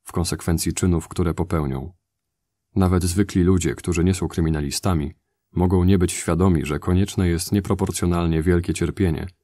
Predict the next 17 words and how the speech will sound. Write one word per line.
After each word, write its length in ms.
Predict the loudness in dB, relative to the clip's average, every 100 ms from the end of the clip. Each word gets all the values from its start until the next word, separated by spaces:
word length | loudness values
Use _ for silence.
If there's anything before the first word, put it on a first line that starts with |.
| _ _
by 160 | -4 -2
doświadczyć 540 | -2 -2 -4 -2 -4
paru 240 | 0 0 0
chwil 240 | 0 -4
szczęścia, 500 | -2 -2 -2 -6 -12 -14 _ _ _ -4
tak 180 | -2
niewielu, 420 | 0 2 2 0 -6 _ _ -2
że 200 | 2 4
nie 120 | 4
są 140 | 2
tego 240 | -2 0 -2
warte. 460 | -4 -8 -12 -12 _ _ _ _ _ _ _ _ _ _ _ _ _ 0
Gdy 220 | 4 4
zacznie 320 | 4 2 2
się 100 | 2
praktykować 600 | 0 -2 0 0 2 2
medytację, 640 | 2 2 0 0 -2 -6